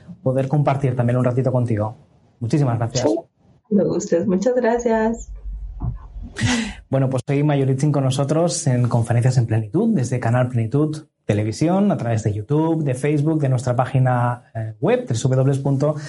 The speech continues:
Speaker 1: canal plenitud punto t v, y como no, también como conferencia para que puedan escucharla en audio a través de los diferentes canales de Canal Plenitud Radio, en iVoox, en, en Deezer, en Spotify,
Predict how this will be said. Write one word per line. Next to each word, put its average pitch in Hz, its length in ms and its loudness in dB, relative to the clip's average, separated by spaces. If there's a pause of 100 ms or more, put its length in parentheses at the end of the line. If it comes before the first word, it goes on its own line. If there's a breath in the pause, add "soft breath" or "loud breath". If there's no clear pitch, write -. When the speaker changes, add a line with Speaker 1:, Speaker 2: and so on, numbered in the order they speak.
(200 loud breath)
Speaker 1:
canal 123 260 0
plenitud 135 360 0
punto 139 200 2
t 139 100 0
v, 143 260 2 (380 loud breath)
y 135 80 -2
como 175 180 2
no, 240 80 0
también 220 260 2
como 156 200 2
conferencia 147 480 0
para 165 140 2
que 143 100 0
puedan 143 200 0
escucharla 151 720 0
en 131 100 2
audio 160 500 0
a 127 60 -2
través 131 260 0
de 147 80 2
los 135 180 2
diferentes 131 600 2
canales 120 440 2
de 127 100 2
Canal 120 220 2
Plenitud 123 360 2
Radio, 127 600 0
en 127 300 0
iVoox, 135 680 0
en, 127 260 4
en 127 280 2
Deezer, 131 540 2
en 127 100 0
Spotify, 135 680 0